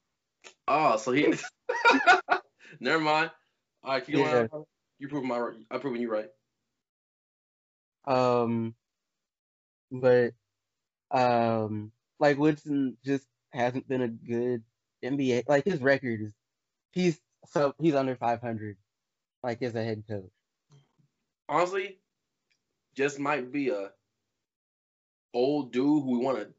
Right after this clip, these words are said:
Speaker 1: not travel so much no more. You know what I mean? And he's, Indiana was his
Speaker 2: But
Speaker 1: alma
Speaker 2: is,
Speaker 1: mater.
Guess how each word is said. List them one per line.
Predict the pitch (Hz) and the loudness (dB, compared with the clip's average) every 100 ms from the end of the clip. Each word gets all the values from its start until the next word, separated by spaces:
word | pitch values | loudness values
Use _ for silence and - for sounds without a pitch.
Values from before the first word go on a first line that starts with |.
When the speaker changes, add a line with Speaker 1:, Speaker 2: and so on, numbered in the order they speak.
| _ _ _ 107 | _ _ _ -8
Speaker 1:
not | 117 123 - | -2 -2 -2
travel | - 113 104 | -6 -6 -6
so | 95 104 | -12 -12
much | 101 92 | -12 -10
no | 98 95 | -10 -10
more. | 90 90 104 - - _ | -10 -12 -16 -18 -20 _
You | 151 | 0
know | 143 | 2
what | 139 | 2
I | |
mean? | 147 151 123 | 0 -2 -2
And | |
he's, | 120 147 123 _ _ _ - - | -2 -4 -4 _ _ _ -16 -4
Indiana | 131 139 143 | -2 0 0
was | 120 175 | 0 0
his | |
Speaker 2:
But | 196 | 2
Speaker 1:
alma | 208 | 2
Speaker 2:
is, | 131 - | 0 -4
Speaker 1:
mater. | 151 151 151 | -4 -4 -8